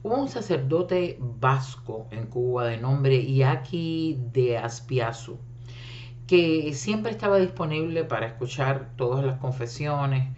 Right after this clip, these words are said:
eh, y hacer la última unción a los que estaban condenados a pena de muerte. Según este, este sacerdote vasco, eh,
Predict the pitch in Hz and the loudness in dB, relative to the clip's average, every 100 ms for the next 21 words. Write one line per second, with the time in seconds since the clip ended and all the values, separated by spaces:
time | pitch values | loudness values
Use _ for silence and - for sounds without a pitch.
0 | - - - - 117 113 117 123 120 - | -12 -14 -16 -8 -2 -2 0 0 0 0
1 | 131 123 120 123 131 131 117 110 107 107 | 2 2 2 0 0 0 0 -2 -6 -6
2 | 107 127 131 - 123 113 104 107 - 113 | -4 0 0 0 -4 -4 -6 -10 -10 -6
3 | 117 113 123 - 117 113 117 123 113 110 | -4 -4 -8 -6 -4 -4 -6 -8 -8 -6
4 | 104 101 107 113 - 98 98 120 185 208 | -6 -6 -6 -6 -6 -6 -6 -2 0 -2
5 | - - - - - - - - - - | -4 -14 -16 -16 -18 -18 -18 -18 -18 4
6 | 185 196 269 320 262 202 175 165 - 175 | 8 8 6 0 -2 -4 -2 -2 0 -2
7 | 233 214 190 156 131 147 165 170 175 - | -2 -2 0 0 -2 -2 0 2 0 -2
8 | - - 120 - - 131 123 113 113 - | -8 -8 -6 -6 0 4 4 2 -2 -6